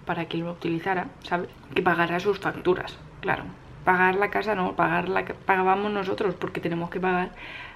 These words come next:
a Hacien-, Hacienda, no sé, al préstamo, al préstamo o algo así. No sé, no sé qué lío tengo yo. Pero eso, que no podemos alquilar la casa, por eso se la íbamos a dejar a un amigo del Precioso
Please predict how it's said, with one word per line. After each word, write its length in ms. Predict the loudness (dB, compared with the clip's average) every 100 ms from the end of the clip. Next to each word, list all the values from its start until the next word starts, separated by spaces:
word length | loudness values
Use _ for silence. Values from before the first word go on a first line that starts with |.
| -20 -8
a 280 | 0 2 2
Hacien-, 680 | -2 -2 2 4 4 4 0 -6
Hacienda, 560 | -12 -4 0 2 0 -4 -10
no 200 | -8 -8
sé, 120 | -8 -4
al 160 | -2
préstamo, 440 | 0 0 0 -6 -8 -8
al 120 | -8
préstamo 480 | -4 -4 -4 -6 -6
o 40 | -6
algo 180 | -8 -10
así. 120 | -12
No 240 | -4 0 0
sé, 240 | -2 -10 -12 -4
no 160 | -2
sé 140 | -2 -2
qué 100 | 2
lío 220 | 2 2
tengo 240 | 0 -2
yo. 180 | -2 -2 -4 -14 -14 -12 -12 -16 -18 -2
Pero 220 | 4 6 6
eso, 300 | 2 -4 -4
que 120 | 0
no 140 | 2
podemos 300 | 4 4 4
alquilar 360 | 0 4 4 6
la 140 | 4
casa, 380 | 4 4 6 2 0 -14 -20 -20 -20 -20 -18 -16 2
por 120 | 2
eso 140 | 2
se 160 | 2 6
la 80 | 6
íbamos 240 | 6 4
a 60 | 2
dejar 260 | 0 2
a 60 | 2
un 100 | 2
amigo 260 | 0 -2 -2
del 100 | -4
Precioso 520 | -4 -2 -2 -2